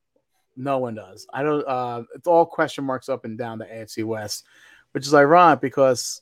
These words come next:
a lot of the teams in the A F C West made a conscious effort to load up on pass rushers from both sides of the ball. So for all four teams to kinda ignore it somewhat,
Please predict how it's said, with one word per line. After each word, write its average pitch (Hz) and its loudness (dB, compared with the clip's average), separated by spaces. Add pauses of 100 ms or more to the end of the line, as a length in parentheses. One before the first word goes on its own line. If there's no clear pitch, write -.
(440)
a 123 -8
lot 139 4
of 151 0
the 143 -6
teams 147 -2
in 135 0
the 135 0
A 131 2
F 123 -4
C 131 -6
West 127 -2
made 123 -4
a 117 -4
conscious 117 -8
effort 120 -6
to 117 -8
load 123 0
up 117 -4
on 110 -10
pass 123 -6
rushers 107 -8
from 107 -10
both 120 -2
sides 110 -6
of 107 -10
the 101 -12
ball. 110 -8 (360)
So - -8
for 123 -4
all 143 4
four 156 2
teams 147 -4
to 120 -12
kinda 143 -2
ignore 127 0
it 151 -6
somewhat, 202 -2